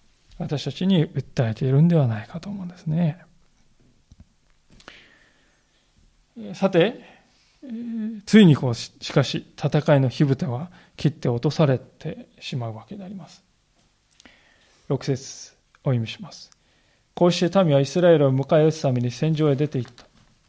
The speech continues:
た。戦いはエフライムの森で行われた。イスラエルの民はそこでダビデの家来たちを打ち負かされ、その日、その場所で多くの撃たれた者が出、二万人が倒れた。戦いはこの地一帯に散り広がり、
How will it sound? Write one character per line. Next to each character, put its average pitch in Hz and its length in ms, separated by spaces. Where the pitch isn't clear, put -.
た。 165 100
戦 196 100
い 190 40
は - 0
エ 175 120
フ 190 80
ラ 220 100
イ 214 40
ム 175 100
の 147 100
森 151 240
で 190 80
行 160 240
わ 123 220
れ 107 120
た。 - 120
イ 147 120
ス 170 120
ラ 165 120
エ 151 40
ル 139 80
の 147 160
民 139 120
は 131 40
そ 135 140
こ 151 120
で 156 160
ダ 165 140
ビ 143 100
デ 135 100
の 131 120
家 147 160
来 131 140
た 131 100
ち 135 140
を - 20
打 123 60
ち - 140
負 196 160
か 175 100
さ 147 160
れ、 117 180
そ - 140
の 143 100
日、 - 200
そ 147 140
の 139 60
場 131 120
所 127 140
で 127 140
多 247 240
く 170 140
の 151 120
撃 151 100
た 170 120
れ 139 60
た 135 120
者 120 200
が 107 100
出、 - 140
二 143 120
万 214 240
人 220 160
が 214 180
倒 123 160
れ - 120
た。 - 100
戦 196 240
い 185 40
は 175 100
こ 190 120
の 202 100
地 180 180
一 175 180
帯 233 120
に 196 120
散 175 140
り 170 100
広 135 240
が 123 120
り、 - 80